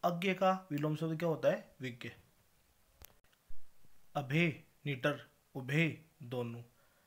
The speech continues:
अमूल, बिना जड़ का। अमूल्य, अनमोल। अरी, दुश्मन। अरी, संबोधन। छोटे लोग होते हैं वो हमेशा हम, अपने क्या होते हैं? दुश्मन होते हैं, क्योंकि वो बराबरी नहीं कर पाते,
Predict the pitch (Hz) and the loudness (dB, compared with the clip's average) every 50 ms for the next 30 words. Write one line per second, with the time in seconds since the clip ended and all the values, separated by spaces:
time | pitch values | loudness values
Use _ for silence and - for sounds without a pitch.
0 | _ _ - _ 147 147 151 156 160 165 175 175 160 147 - - _ - 135 135 | _ _ -2 _ 4 4 6 6 4 4 4 2 0 -4 -10 -18 _ -10 -4 -4
1 | 147 143 139 135 135 131 123 120 - - 113 - - _ _ _ _ _ _ _ | 0 2 2 0 0 -2 -4 -6 -8 -10 -12 -12 -14 _ _ _ _ _ _ _
2 | _ _ _ _ _ _ _ _ _ _ 147 143 143 147 160 165 165 165 160 143 | _ _ _ _ _ _ _ _ _ _ 0 0 2 2 2 2 2 2 0 0
3 | 117 - - _ _ - 131 127 127 131 123 123 117 110 113 - - _ _ _ | -2 -6 -14 _ _ -12 -10 -8 -6 -6 -4 -4 -4 -6 -8 -12 -20 _ _ _
4 | _ _ _ _ _ _ _ _ _ _ - 143 170 190 180 147 - - - _ | _ _ _ _ _ _ _ _ _ _ 0 2 2 2 2 0 -4 -10 -18 _
5 | _ _ 127 127 131 127 - 135 135 135 127 123 117 - _ _ _ _ _ _ | _ _ -10 -8 -8 -8 -8 -8 -8 -8 -8 -10 -14 -20 _ _ _ _ _ _
6 | _ _ _ _ _ _ _ _ _ _ - 143 151 180 202 202 180 151 - - | _ _ _ _ _ _ _ _ _ _ -2 0 2 2 2 2 0 -2 -4 -8
7 | - - - - 131 123 123 127 123 120 117 113 110 - - _ _ _ _ _ | -14 -10 -8 -6 -6 -6 -4 -6 -6 -6 -8 -12 -14 -16 -20 _ _ _ _ _
8 | _ _ _ _ _ _ _ - - 147 131 - 165 165 170 175 170 165 156 147 | _ _ _ _ _ _ _ -8 -6 -6 -2 0 2 4 6 4 4 4 0 0
9 | - 156 156 160 165 151 139 139 131 - 156 143 147 143 - - _ _ 143 - | 0 0 0 0 0 0 -2 -4 -4 -4 -4 -4 -4 -6 -10 -14 _ _ -8 -6
10 | 151 151 143 160 151 139 135 160 196 220 - 135 143 143 - - 156 151 143 120 | -4 -4 -2 -2 -2 -2 -2 -4 -6 -6 -6 -6 -6 -6 -2 0 0 0 0 -2
11 | - - 113 110 113 - _ _ _ _ _ _ _ _ _ _ _ _ _ 147 | -6 -10 -14 -14 -14 -18 _ _ _ _ _ _ _ _ _ _ _ _ _ -8
12 | 147 151 170 165 143 139 147 156 151 160 165 175 180 185 175 175 160 156 160 156 | -4 -2 -2 0 6 8 8 8 8 6 4 2 0 2 0 0 0 0 -2 -2
13 | 160 165 | -2 -6